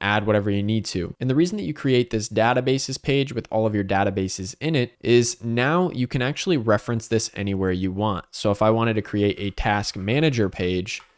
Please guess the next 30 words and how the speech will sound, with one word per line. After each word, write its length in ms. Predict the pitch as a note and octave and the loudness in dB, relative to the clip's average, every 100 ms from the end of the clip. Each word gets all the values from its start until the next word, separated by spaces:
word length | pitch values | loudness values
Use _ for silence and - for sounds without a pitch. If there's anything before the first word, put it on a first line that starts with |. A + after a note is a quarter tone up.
| _ _ | _ _
then 340 | - A#2+ C3+ - | 0 2 2 -2
I 100 | G#2 | -6
could 160 | G#2+ G#2 | -4 -4
hit 220 | F2+ - | -4 -6
slash 680 | - G#2 G2+ G2 A#2+ - | -6 -4 0 0 -2 -6
within 440 | - F#2+ G#2+ C#3 D#3+ | -6 -6 -4 -4 -2
this 160 | A2 | -6
page 460 | - F#2 F#2 F#2 - _ _ - | -4 -2 -2 -4 -10 _ _ -10
and 100 | G2 | -6
hit 180 | F#2 - | -6 -8
create. 580 | - F#2+ F#2 B2 - _ _ _ _ _ _ | -8 -4 0 -2 -4 _ _ _ _ _ _
And 200 | G#2 G#2+ | -4 -2
we 60 | G#2+ | -2
can 180 | C3+ D3+ | -4 -4
create 340 | G3 F#3 - | 0 2 2
a 120 | A#2 | 0
linked 320 | G#2+ G#2+ A#2+ G#2+ | 0 0 -2 -2
view 300 | G2 G2+ G2 | 0 2 2
of 140 | F2+ | 0
database. 580 | F2+ F#2+ F2 B1 - - | -2 -2 -4 -8 -8 -8
And 100 | F#2+ | -8
I 60 | |
can 140 | G2 G2 | -8 -4
type 260 | A2+ A2 | -2 0
in 280 | G#2+ G#2 G2+ F#2+ | -2 -4 -6 -8
the 300 | G2 F#2+ F#2 | -4 -4 -2
database 540 | F#2+ F#2+ F#2 F#2 - | 0 0 -2 -2 -4
that 100 | F2 | -8
I 60 | F2 | -8
created, 500 | - F#2+ A2 C3+ | -4 -2 0 -2